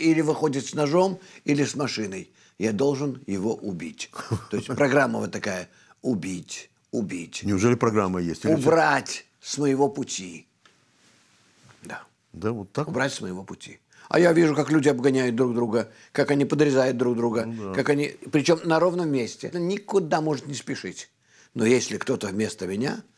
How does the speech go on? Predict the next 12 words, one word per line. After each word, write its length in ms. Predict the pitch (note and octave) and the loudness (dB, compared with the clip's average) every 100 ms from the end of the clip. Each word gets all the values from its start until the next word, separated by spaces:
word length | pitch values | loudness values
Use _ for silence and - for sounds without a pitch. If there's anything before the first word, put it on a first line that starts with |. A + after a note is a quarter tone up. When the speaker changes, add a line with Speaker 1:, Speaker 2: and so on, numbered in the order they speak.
| _ _ _ | _ _ _
Speaker 1:
всё. 520 | - - D#2 D2 D2 C#2+ - - - - - _ | -16 -12 -12 -12 -14 -16 -20 -20 -16 -18 -20 _
Speaker 2:
Очень 200 | - - | -10 -6
интересная 340 | F#2 F#2+ F2+ F2+ | -4 -2 -4 -4
статистика. 500 | - F2+ C3+ - G2+ | -4 -2 -4 -4 0
Двадцать 240 | A2+ - | 0 2
пять 160 | A2+ F#2 | -4 -4
процентов 380 | F#2+ G2 F#2+ | -6 -4 -4
водителей, 580 | F#2 G2+ A#2 A2 G2+ F2+ | 0 -2 -2 -2 0 -2
э, 380 | - E2+ D#2+ B1+ - - | -4 -6 -6 -6 -10 -2
проигнорировали 720 | G2 F#2+ G2 G#2+ G2+ G2 F#2+ | 0 2 4 4 4 2 0
знак 500 | E2+ G2+ F2 - - _ _ _ _ | 0 0 0 -6 -18 _ _ _ _
"Стоп". 400 | - - F#2+ - | -20 -2 0 0